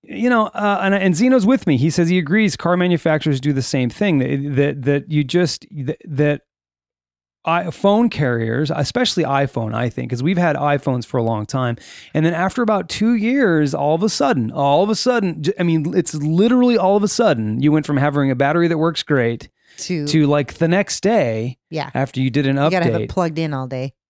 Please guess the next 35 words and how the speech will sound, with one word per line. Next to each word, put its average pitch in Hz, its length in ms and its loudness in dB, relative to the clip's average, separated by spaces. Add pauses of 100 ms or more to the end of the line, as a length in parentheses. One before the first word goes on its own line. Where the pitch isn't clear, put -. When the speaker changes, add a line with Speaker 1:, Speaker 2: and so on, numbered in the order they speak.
Speaker 1:
it 147 220 2
dies 147 440 2
in, 139 220 -2
like, 127 320 -2
h-, 110 60 -10 (180)
half 127 320 -4
a 120 60 -6
day. 110 280 -8
Speaker 2:
And 185 80 -4
I 196 140 0
listen 214 320 0
to 170 60 -2
Speaker 1:
So. 113 80 -6
Speaker 2:
podcasts 147 600 -6 (220)
all 151 420 -4
day 139 220 -4
long. 135 400 -8 (220)
So 196 120 0
I 196 60 4
literally 202 420 2
have 165 160 -4
to 156 80 -8
have 160 120 -4
my 143 100 -6
phone 147 260 -4
Speaker 1:
Mm, 113 60 -4
yeah. 110 80 0
Speaker 2:
plugged - 160 -8
in. 123 180 -8 (160)
Speaker 1:
Yeah. 110 160 -4 (440)
You 165 100 -2
are 190 100 0
a 127 60 -4
podcast - 500 -10
listener. 117 400 -12